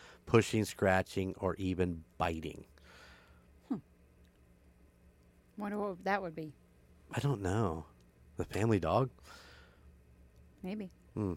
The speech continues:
Speaker 1: A large shadow called the Big Black has been seen in the doctor's room. Doctor Gibbons had a general practice in the house on the first floor for about twenty-six years.
Speaker 2: Hmm.
Speaker 1: Patients have died in this house.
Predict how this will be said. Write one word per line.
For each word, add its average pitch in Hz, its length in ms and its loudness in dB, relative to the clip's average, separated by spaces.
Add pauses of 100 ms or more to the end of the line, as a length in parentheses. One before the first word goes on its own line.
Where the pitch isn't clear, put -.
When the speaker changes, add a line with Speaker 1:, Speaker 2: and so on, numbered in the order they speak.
(160)
Speaker 1:
A 107 80 4
large 123 360 10
shadow 123 440 10
called 107 380 8
the 101 80 8
Big 92 300 4
Black 107 320 6
has 92 120 0
been 90 200 0
seen 104 360 2
in 95 220 0
the 92 100 2
doctor's 90 520 2
room. 101 580 2 (720)
Doctor 95 300 4
Gibbons 92 420 4
had 92 220 2
a 90 100 2
general 95 360 2
practice - 580 2
in 110 120 0
the 104 80 2
house 90 420 2
on 92 100 -4
the 92 100 -2
first 95 300 0 (100)
floor 95 220 4
for 92 100 -4
about 87 220 0
twenty-six - 560 -6
years. 90 360 -2 (260)
Speaker 2:
Hmm. 196 240 -4
Speaker 1:
Patients 92 500 4
have 92 340 0
died 92 520 6
in 87 280 -2
this 82 220 -4
house. - 480 -2